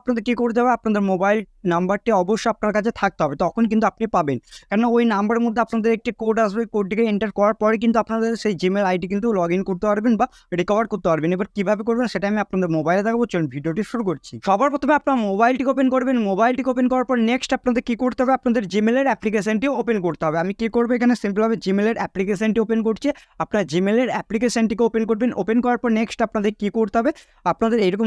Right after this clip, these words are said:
ধরনের কিন্তু ইন্টারফেস দেখাবে। আগে থেকে যদি আপনাদের কোনো Gmail আইডি খোলা থাকে, সেগুলো কিন্তু আপনারা এখানে দেখতে পারবেন। তার জন্য আপনাদের এই প্রোফাইল আইকনে ক্লিক করতে হবে। ক্লিক করার পর এখান থেকে দেখতে পারবেন আপনাদের এখানে add another account বলে দেওয়া থাকবে, এই অপশানে ক্লিক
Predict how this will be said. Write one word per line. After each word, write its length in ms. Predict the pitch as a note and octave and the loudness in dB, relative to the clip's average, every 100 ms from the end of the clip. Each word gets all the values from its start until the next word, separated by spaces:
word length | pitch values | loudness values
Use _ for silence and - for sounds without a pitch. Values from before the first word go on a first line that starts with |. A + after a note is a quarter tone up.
| G3 | 0
ধরনের 200 | F#3+ G3+ | 0 0
কিন্তু 140 | G#3 A3 G#3 | 0 0 0
ইন্টারফেস 340 | F#3 G3 F#3+ F#3 | 0 -2 0 0
দেখাবে। 180 | D#3 D3+ F3 | -2 -2 -2
আগে 80 | G3+ A#3 | 0 0
থেকে 120 | G#3+ | 0
যদি 100 | G#3+ G#3+ | 0 0
আপনাদের 220 | A3 G3+ G#3 | 0 -2 -2
কোনো 120 | G3 D3 | -2 0
Gmail 200 | F3 F3+ | 0 0
আইডি 120 | F3 F3+ | 0 -2
খোলা 140 | F#3 F#3+ | -2 0
থাকে, 120 | G#3+ F3 | -2 -2
সেগুলো 220 | E3 E3 | -2 -2
কিন্তু 140 | E3+ E3 | 0 0
আপনারা 160 | F#3 E3+ | 0 0
এখানে 160 | F3+ F#3+ | 0 0
দেখতে 180 | A3 F3+ | 0 0
পারবেন। 240 | C#3+ B2 A2 _ _ F3+ | 0 -4 -10 _ _ -2
তার 100 | G3 G3 | 0 4
জন্য 120 | B3+ B3 | 2 2
আপনাদের 240 | B3 A#3 B3 | 0 0 -2
এই 40 | - | -2
প্রোফাইল 300 | G#3 F#3+ A3 A3 | -4 0 0 2
আইকনে 200 | G#3+ A3+ G#3+ | 2 0 -2
ক্লিক 160 | G#3 A3+ | -2 -2
করতে 160 | G#3+ A3+ | 0 -2
হবে। 100 | G#3+ - | -4 -4
ক্লিক 200 | G#3 G#3+ A#3+ | -2 0 0
করার 160 | A#3 A3 | 0 0
পর 80 | G#3 | -2
এখান 140 | G#3+ G3+ | -2 -2
থেকে 100 | G#3+ G3+ | -2 -4
দেখতে 140 | - | -2
পারবেন 200 | A3+ A#3+ A3+ | -2 0 -2
আপনাদের 220 | - G#3+ G3+ | -2 -4 -2
এখানে 140 | - - F#3+ | -6 -4 0
add 100 | G#3+ F#3 F#3 | 0 -2 -2
another 240 | F3+ G3 A3+ A3 | 0 0 0 0
account 200 | A3+ G#3+ | 0 2
বলে 100 | A3 G#3+ | 2 0
দেওয়া 120 | G#3+ | -2
থাকবে, 160 | A3+ A#3 - G3+ | -2 -4 0 2
এই 60 | G#3 | 2
অপশানে 260 | - G#3 G#3 | 0 -2 0
ক্লিক 180 | F3 | -2